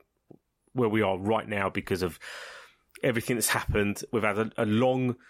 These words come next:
difficult four years post Pochettino,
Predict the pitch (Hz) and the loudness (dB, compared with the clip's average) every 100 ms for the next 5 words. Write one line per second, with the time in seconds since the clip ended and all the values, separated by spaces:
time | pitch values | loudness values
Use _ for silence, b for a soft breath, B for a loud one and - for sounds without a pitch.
0 | B B B B B B B B B B | B B B B B B B B B B
1 | B B _ _ 156 151 147 107 143 127 | B B _ _ -2 0 -2 0 2 4
2 | 123 120 110 - 131 - - - 113 - | 4 4 2 0 0 0 -4 -2 -2 2
3 | 110 107 107 101 | 2 4 2 0